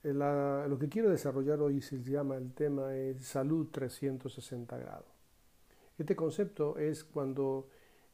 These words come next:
yo intento exponerle, ponerles a ustedes delante de los oyentes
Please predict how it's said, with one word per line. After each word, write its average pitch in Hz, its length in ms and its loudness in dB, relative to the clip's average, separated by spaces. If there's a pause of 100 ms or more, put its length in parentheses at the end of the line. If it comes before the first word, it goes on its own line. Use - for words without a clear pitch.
(100)
yo 156 340 4
intento 156 1080 2 (340)
exponerle, 139 840 4
ponerles 147 800 4
a 135 60 -2
ustedes 131 420 -2
delante 135 800 -2 (460)
de 127 100 -4
los 127 180 -6
oyentes 131 640 -2